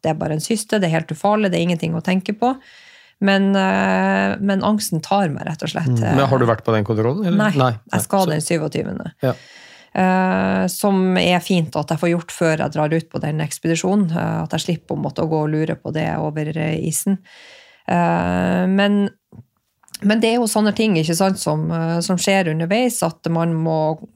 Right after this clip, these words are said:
Speaker 1: enten gå til kontroll, som de fleste gjør en gang i året. Kontroller er kjempevanskelig, å gå inn på det sykehuset og ikke vite liksom hvordan utfallet egentlig blir, eh, eller at man oppdager ting underveis da, som må håndteres.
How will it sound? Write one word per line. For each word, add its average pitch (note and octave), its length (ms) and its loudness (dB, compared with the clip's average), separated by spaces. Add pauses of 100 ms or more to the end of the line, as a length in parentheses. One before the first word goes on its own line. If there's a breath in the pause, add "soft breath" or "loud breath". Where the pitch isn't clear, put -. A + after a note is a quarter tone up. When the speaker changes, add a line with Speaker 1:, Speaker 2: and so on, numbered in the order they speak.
(120)
Speaker 1:
enten E3+ 600 -2
gå D#3+ 180 -2
til - 100 -8
kontroll, A3+ 440 0 (300 soft breath)
som F3 440 -2
de F3+ 140 2
fleste F3+ 320 0
gjør F3 220 2
en D#3+ 160 0
gang D#3+ 160 0
i E3 80 0
året. A#3 340 0
Kontroller F#3 460 0
er - 80 -8
kjempevanskelig, G3 640 0
å E3+ 140 0
gå - 140 -2
inn F#3+ 180 2
på - 160 -4
det D#3 100 0
sykehuset F3+ 480 -2
og E3 80 0
ikke D#3+ 160 -4
vite F3+ 320 0
liksom D3+ 320 -4
hvordan E3+ 480 -4
utfallet E3 460 -2
egentlig D#3+ 320 -2 (160)
blir, A3 240 0 (680 loud breath)
eh, F3 260 2
eller F3 320 2
at D3+ 140 -8
man E3+ 120 2
oppdager E3 480 -2
ting D#3 240 -2
underveis D#3+ 440 -4
da, - 100 -8
som - 240 -8
må - 160 -4 (160)
håndteres. E3 600 -4